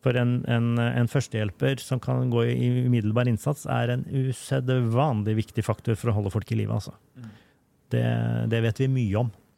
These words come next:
Speaker 2: Ja, og det handler jo litt om å bryte denne her såkalte kurven, og det, det finnes jo utfordringer i forhold til å faktisk ikke bli varslet. Det er jo litt skummelt.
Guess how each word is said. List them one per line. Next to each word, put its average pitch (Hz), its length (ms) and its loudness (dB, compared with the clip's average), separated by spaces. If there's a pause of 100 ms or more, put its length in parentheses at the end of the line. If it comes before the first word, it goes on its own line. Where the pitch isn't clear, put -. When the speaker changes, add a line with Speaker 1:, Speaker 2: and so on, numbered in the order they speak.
Speaker 2:
Ja, 135 160 -4
og 180 260 -4
det 156 140 0
handler 165 240 -2
jo 120 80 -2
litt 175 160 -6
om 147 100 0
å 113 160 2
bryte 113 460 -2
denne 117 240 -4
her 107 100 -6
såkalte 120 540 -6 (160)
kurven, 101 800 -6
og 110 320 -4 (640)
det, - 260 -14
det 180 220 -4
finnes 202 240 0
jo 117 100 0
utfordringer 175 480 -4
i 147 80 -6
forhold 156 240 -8
til 143 160 -6
å 120 60 -6 (100)
faktisk - 400 -12
ikke 165 160 -8 (140)
bli 165 160 -6 (160)
varslet. - 580 -10 (640)
Det 151 180 -8
er 113 60 -6
jo 113 80 -4
litt 190 100 -6
skummelt. - 460 -4